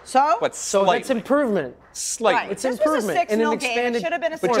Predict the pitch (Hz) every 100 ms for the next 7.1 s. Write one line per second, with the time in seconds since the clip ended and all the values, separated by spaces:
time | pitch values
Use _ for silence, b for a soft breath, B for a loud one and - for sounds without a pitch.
0 | 285 359 277 202 240 254 220 214 233 220
1 | 190 - 233 240 - 233 202 190 202 165
2 | 143 127 101 95 - 127 156 165 208 190
3 | 180 151 - 151 190 170 190 156 123 107
4 | 92 101 b b - 202 160 196 160 143
5 | 127 123 110 156 151 151 - - 139 127
6 | 123 147 123 117 135 120 120 127 160 -